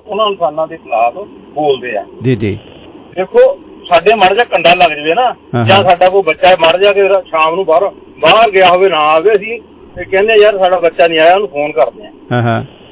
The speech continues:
Speaker 1: ਇਹ ਹਮੇਸ਼ਾ ਲਈ, ਦੇਖੋ, ਉਹਨਾਂ ਨੇ ਆਪਣਾ ਵਾਰ ਦਿੱਤਾ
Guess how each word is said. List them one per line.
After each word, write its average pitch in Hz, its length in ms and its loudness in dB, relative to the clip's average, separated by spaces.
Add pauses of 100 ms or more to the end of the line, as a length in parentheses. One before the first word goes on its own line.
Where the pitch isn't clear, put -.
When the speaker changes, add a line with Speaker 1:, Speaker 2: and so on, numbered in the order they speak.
(340)
Speaker 1:
ਇਹ 269 320 2
ਹਮੇਸ਼ਾ 214 400 2
ਲਈ, 220 180 -4
ਦੇਖੋ, 208 560 2
ਉਹਨਾਂ 214 180 -4
ਨੇ 208 100 -2
ਆਪਣਾ 180 340 -2
ਵਾਰ 139 260 0
ਦਿੱਤਾ 143 400 -4